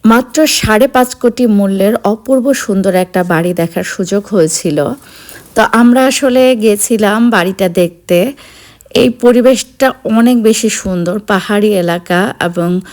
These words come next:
প্রতিটা বাড়ি অনেক বেশি ছিমছাম, সাজানো গোছানো, সুন্দর, বড় বড়। মানে, এই প্রথম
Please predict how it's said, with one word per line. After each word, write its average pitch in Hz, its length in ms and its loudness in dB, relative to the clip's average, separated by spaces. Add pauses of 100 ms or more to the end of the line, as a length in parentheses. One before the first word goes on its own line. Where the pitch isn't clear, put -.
(280)
প্রতিটা 247 460 2
বাড়ি 202 520 0
অনেক 220 540 2
বেশি 214 300 0
ছিমছাম, 190 680 -4
সাজানো 170 540 -4
গোছানো, 175 360 -6
সুন্দর, 170 560 -8 (180)
বড় 202 220 0
বড়। 165 240 -4 (480)
মানে, 196 220 2
এই 233 280 4
প্রথম 226 680 0